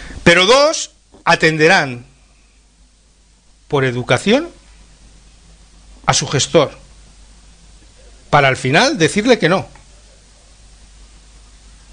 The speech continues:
Creo que el lunes está también esa reunión planteada, creo. Creo que es el lunes también. Mire, va, va a coincidir. Además, usted va a tener una agenda muy ajetreada.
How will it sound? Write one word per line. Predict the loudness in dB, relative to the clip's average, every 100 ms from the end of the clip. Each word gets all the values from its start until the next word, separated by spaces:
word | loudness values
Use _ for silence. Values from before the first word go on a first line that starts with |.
| -20 -20 -20 -20 -20 -20 -20 -20 -20 -20 -2
Creo | 2 2
que | 2
el | 0
lunes | 0 0 -2
está | -2 -2
también | 0 0 0
esa | 0 0 0
reunión | 0 0 0 -2 -2
planteada, | -2 -2 -4 -4 -4 -6 -12 -20 -20 -20 -4
creo. | 0 0 -4 -16 -20 -20 -20 -20 -20 -20 -20 -20 -20 -4
Creo | 0 2
que | 2
es |
el | 0
lunes | 0 -2 -2
también. | 0 2
Mire, | 4 4
va, | 2 2
va | 0
a |
coincidir. | 0 -2 -2 -2 -2 -2
Además, | 0 2 0
usted | 0 2
va | 2
a | 2
tener | 0 -2
una | -2
agenda | -2 0 0
muy | 0
ajetreada. | 0 0 0 0 0 -6